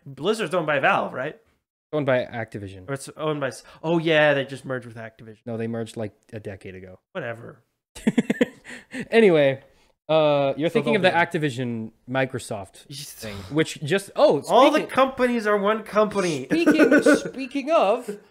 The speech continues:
Speaker 2: uh, they recently got sued in New York. Uh,
Speaker 1: For
Speaker 2: the,
Speaker 1: what?
Speaker 2: they're getting investigated by the
Speaker 1: Being too
Speaker 2: F T C
Speaker 1: big?
Speaker 2: for anti-competitive behavior.
Speaker 1: Oh, you mean the company that's become every company?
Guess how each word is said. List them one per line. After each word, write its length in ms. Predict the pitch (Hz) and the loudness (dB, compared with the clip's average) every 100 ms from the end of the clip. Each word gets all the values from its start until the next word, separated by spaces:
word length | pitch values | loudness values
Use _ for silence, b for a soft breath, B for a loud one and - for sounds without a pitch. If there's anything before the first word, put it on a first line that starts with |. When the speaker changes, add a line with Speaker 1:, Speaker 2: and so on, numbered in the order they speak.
| b | b
Speaker 2:
uh, 260 | 170 185 180 | 0 2 2
they 140 | 175 | 0
recently 400 | 180 226 240 202 | 0 -2 -4 -4
got 220 | 190 185 180 | 2 0 0
sued 420 | - 202 190 185 | -6 -4 -2 -2
in 260 | 156 165 | 0 0
New 80 | 160 | 0
York. 480 | 160 214 180 - - _ - | 2 2 2 -2 -20 _ -6
Uh, 220 | 127 123 | -2 0
Speaker 1:
For 60 | 131 | 0
Speaker 2:
the, 40 | 135 | -2
Speaker 1:
what? 320 | 143 156 127 | 0 -2 0
Speaker 2:
they're 140 | 135 151 | 0 2
getting 200 | 160 160 | 0 0
investigated 480 | 151 156 143 156 | 0 0 0 0
by 80 | 147 | 0
the 80 | 143 | 2
Speaker 1:
Being 120 | 143 | 0
too 100 | 143 | 0
Speaker 2:
F 60 | 147 | -4
T 60 | |
C 100 | 156 139 | -2 -4
Speaker 1:
big? 80 | |
Speaker 2:
for 120 | - 131 | -4 -6
anti-competitive 680 | 127 127 113 113 113 107 | -4 -6 -8 -10 -8 -8
behavior. 380 | 98 98 92 87 _ _ _ _ | -12 -14 -16 -20 _ _ _ _
Speaker 1:
Oh, 140 | 156 | -4
you 180 | 139 131 | -4 -6
mean 200 | 143 143 | -8 -8
the 60 | 135 | -10
company 500 | - 147 151 143 135 | -10 -8 -6 -6 -4
that's 220 | 135 - | -6 -8
become 380 | - 135 143 135 | -16 -8 -8 -4
every 280 | 135 131 131 | -6 -6 -6
company? 540 | 135 143 190 202 240 | -4 -4 -6 -8 -10